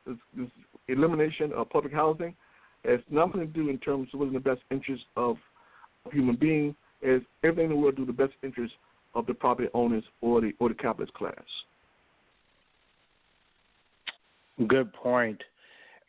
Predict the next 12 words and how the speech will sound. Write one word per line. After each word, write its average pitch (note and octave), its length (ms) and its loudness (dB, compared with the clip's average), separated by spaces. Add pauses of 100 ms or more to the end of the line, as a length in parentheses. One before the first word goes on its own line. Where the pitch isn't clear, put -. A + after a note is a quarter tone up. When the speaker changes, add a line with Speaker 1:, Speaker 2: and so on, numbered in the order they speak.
Speaker 2:
And, B2+ 360 4
uh, B2 340 6
I C3 240 4
agree C3+ 360 0
with C#3+ 140 -2
that, A#2+ 140 -2
and A#2+ 40 -6
I, A#2+ 280 0 (420)
and A#2 540 2
I A#2+ 160 0
would A2 220 0
add D#3 360 4